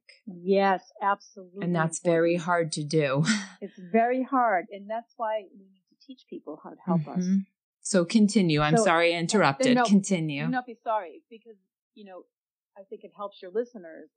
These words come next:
Speaker 1: and they may be thinking of their own situations
Speaker 2: Mm-hmm.
Speaker 1: right now.
Speaker 2: Mm-hmm.
Speaker 1: Um, the, the third question is, "Can I be compassionate?" First with myself. Can I understand? I'm a human being. I've got a lot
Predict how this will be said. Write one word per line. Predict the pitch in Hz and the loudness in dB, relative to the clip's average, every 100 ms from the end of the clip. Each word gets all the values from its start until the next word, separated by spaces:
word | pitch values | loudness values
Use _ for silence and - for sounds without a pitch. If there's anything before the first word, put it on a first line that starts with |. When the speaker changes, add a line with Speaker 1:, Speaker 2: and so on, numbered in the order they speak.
| - | -20
Speaker 1:
and | 175 170 | -20 -6
they | 175 190 | -6 -6
may | 190 | -8
be | 180 175 | -8 -8
thinking | 185 _ 175 | -10 _ -20
of | 160 | -18
their | 160 | -16
own | 170 190 | -16 -18
situations | - - 156 160 180 190 226 | -20 -14 -4 -4 -2 0 2
Speaker 2:
Mm-hmm. | |
Speaker 1:
right | - - | 0 -8
now. | 165 160 160 170 | -8 -4 -4 -4
Speaker 2:
Mm-hmm. | 185 202 _ _ _ _ _ 208 | -6 -8 _ _ _ _ _ -2
Speaker 1:
Um, | 196 185 175 175 185 _ _ 208 | 0 -2 -6 -18 _ _ _ -6
the, | 226 214 214 | -6 -6 -16
the | |
third | 202 240 349 _ | -6 -4 -4 _
question | 208 190 - 175 | -14 -14 -16 -20
is, | 160 165 _ _ _ _ - | -20 -20 _ _ _ _ -20
"Can | 202 202 | -18 -16
I | 202 | -12
be | 160 160 _ | -12 -12 _
compassionate?" | 208 - 302 339 - 165 240 - | -20 -20 -20 -20 -18 -18 -16 0
First | 339 339 | 0 0
with | 269 - | -8 -8
myself. | - - - 381 - 247 | -16 -12 -10 -10 -8 -4
Can | 240 | -2
I | 285 359 | -2 -2
understand? | 320 208 - 285 269 - | -6 -8 -6 -4 -4 -4
I'm | 294 | -6
a | 320 _ | -6 _
human | 269 240 190 | -12 -12 -6
being. | 254 285 185 - - | -2 -2 -4 -12 -8
I've | 277 285 220 | -6 -6 -12
got | 180 | -20
a | _ | _
lot | 208 294 | -8 -8